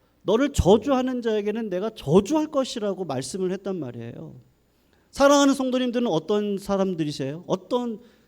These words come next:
백성들이세요? 성도님들이 기도하면 그 기도가 그대로 이루어질 줄로 믿습니다.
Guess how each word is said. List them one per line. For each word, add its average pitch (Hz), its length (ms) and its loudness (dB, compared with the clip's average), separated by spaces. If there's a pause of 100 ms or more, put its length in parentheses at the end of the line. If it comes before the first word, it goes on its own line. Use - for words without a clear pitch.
(180)
백성들이세요? 170 1000 -2 (920)
성도님들이 277 680 0
기도하면 233 760 0
그 214 140 -2
기도가 208 420 -2
그대로 180 460 0
이루어질 151 600 -2
줄로 143 280 -6
믿습니다. 113 680 -12